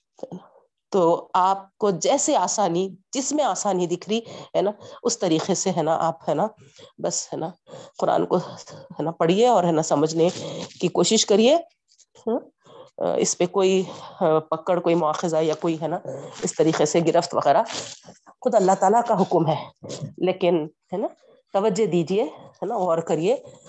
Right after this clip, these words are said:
آ، تاکہ ہم ہے نا، آیتوں کو اور قرآن مجید کو سمجھ سکیں۔ بس یہ اللہ کا بہت بڑا کرم ہے کہ آپ تمام کو اس کی توفیق اللہ تعالیٰ نے بخشا ہے۔ بس اللہ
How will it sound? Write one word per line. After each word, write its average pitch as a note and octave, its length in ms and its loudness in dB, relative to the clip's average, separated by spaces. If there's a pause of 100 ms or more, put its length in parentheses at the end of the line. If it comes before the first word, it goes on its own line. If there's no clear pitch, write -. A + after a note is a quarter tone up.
(360)
آ، D3+ 60 -4 (420)
تاکہ E3 260 -2
ہم A3 240 -4 (220)
ہے D#3 60 -2
نا، E3 140 0
آیتوں D#3 480 0
کو D#3+ 100 -2
اور D#3+ 80 0
قرآن D3 300 -2
مجید C#3+ 280 -4
کو A#3 100 -4
سمجھ C#3 340 -6
سکیں۔ - 420 -10 (600)
بس E3+ 120 2
یہ G3+ 80 4
اللہ F#3+ 260 2
کا F3 180 2 (180)
بہت F3+ 180 2
بڑا F3 260 2
کرم G3 320 0
ہے G3+ 100 0
کہ F#3 140 0 (480)
آپ F3 240 -4
تمام E3+ 300 2
کو F#3 100 0
اس F3 200 0
کی E3 100 -8
توفیق F#3 400 2
اللہ F#3 200 2
تعالیٰ F3 220 0
نے E3+ 100 2
بخشا D#3 360 -4
ہے۔ G#3+ 140 0 (1000)
بس F#3+ 180 -6
اللہ E3+ 240 0